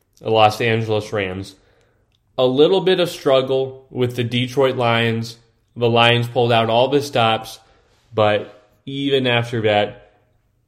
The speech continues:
all that trickery, still too much to overcome. Los Angeles Rams are just too good. Matthew Stafford is that much better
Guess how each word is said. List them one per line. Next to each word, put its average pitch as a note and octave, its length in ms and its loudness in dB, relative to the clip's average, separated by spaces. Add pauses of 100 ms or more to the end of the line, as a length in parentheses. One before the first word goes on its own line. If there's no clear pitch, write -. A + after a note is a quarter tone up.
(560)
all A#2 280 4
that G#2+ 280 2
trickery, G2 600 -4 (760)
still A2 600 0 (380)
too C3 220 -2
much G2+ 460 -2 (200)
to A#2 120 -2
overcome. G#2 880 -2
Los A2 280 0
Angeles G#2 380 -2
Rams G#2 260 -6
are A2+ 100 -6
just A2 300 -6
too B2 180 -6
good. A2+ 180 0
Matthew A2+ 420 -2
Stafford G#2+ 480 -4
is B2 240 -6
that A#2+ 240 0
much A#2+ 280 -6
better A#2 480 -2